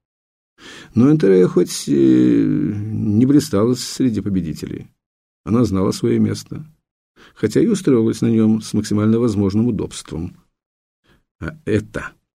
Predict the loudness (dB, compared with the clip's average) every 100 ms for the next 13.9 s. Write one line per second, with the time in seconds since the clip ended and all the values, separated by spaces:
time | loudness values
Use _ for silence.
0 | _ _ _ _ _ _ _ _ _ _
1 | _ _ _ _ _ -6 0 4 6 6
2 | 4 2 2 -2 2 4 4 4 4 4
3 | 4 2 2 0 -2 -6 -8 -20 _ _
4 | _ -6 -4 0 2 2 -2 -2 -2 0
5 | 2 4 4 4 2 2 0 -6 -2 0
6 | 4 4 4 4 4 2 0 2 2 2
7 | -2 -8 -10 -14 -20 _ _ _ _ _
8 | -10 -6 0 0 2 2 2 4 2 2
9 | 2 2 4 4 4 2 2 -2 -2 -2
10 | -2 -4 -8 -20 -20 _ _ -2 0 2
11 | 2 4 4 4 2 0 2 2 2 2
12 | 2 2 2 0 0 2 4 2 2 -2
13 | -2 -2 -4 -8 -4 0 4 4 2